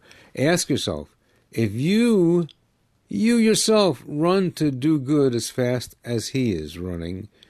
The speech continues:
toward that terrible thing. Whenever you see somebody having joy in doing things for his personal pleasure,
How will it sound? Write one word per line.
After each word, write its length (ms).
toward 220
that 180
terrible 400
thing. 420
Whenever 760
you 220
see 380
somebody 640
having 360
joy 400
in 140
doing 260
things 320
for 120
his 120
personal 480
pleasure, 480